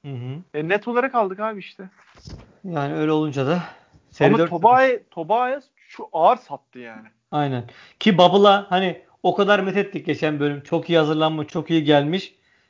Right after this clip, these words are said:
Speaker 1: E,
Speaker 2: Çünkü
Speaker 1: adam bir
Speaker 2: saha
Speaker 1: anda
Speaker 2: dışı da, saha dışı da çok, e, dinç duruyordu. Takımı birbirine bağlıyordu. Ama abi yani hani, e, liderin böyle performans verirse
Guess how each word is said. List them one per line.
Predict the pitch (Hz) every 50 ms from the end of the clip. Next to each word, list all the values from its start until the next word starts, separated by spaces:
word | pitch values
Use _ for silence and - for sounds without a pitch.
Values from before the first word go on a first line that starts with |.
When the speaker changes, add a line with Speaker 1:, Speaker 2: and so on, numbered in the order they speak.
| _ _ _ _ -
Speaker 1:
E, | - 156 151 143 147 139
Speaker 2:
Çünkü | - -
Speaker 1:
adam | - - 151 170 -
bir | 180 165 190
Speaker 2:
saha | 190 180 151 165 220
Speaker 1:
anda | 269 339 320
Speaker 2:
dışı | 285 - - 269 233 196
da, | 220 277 - _ _
saha | _ _ - 147 151 196 220 220
dışı | 240 - - 285 254
da | 294 247
çok, | - - 185 175 - _ _
e, | 160 147 143 139 135 135 135 135 135 135 123 131
dinç | 160 165 160 - -
duruyordu. | - 156 147 143 139 123 143 160 156 _ _ _ _ _
Takımı | - 175 160 - 170 165 156
birbirine | 165 165 156 156 156 156 156
bağlıyordu. | 151 156 147 143 139 135 143 156 214 320 320 _ _ _ _ _ _
Ama | 143 147 165 185 220
abi | 254 269 226
yani | 180 175 175 170
hani, | 185 190 190 185 180 _ _ _ _ _ _ _ -
e, | 135 139 139 139 139 139 135 135
liderin | 170 175 175 160 185 196 202 190
böyle | 190 190 196
performans | 190 190 180 170 - 190 196 196 190 -
verirse | 214 233 240 - 285 269 240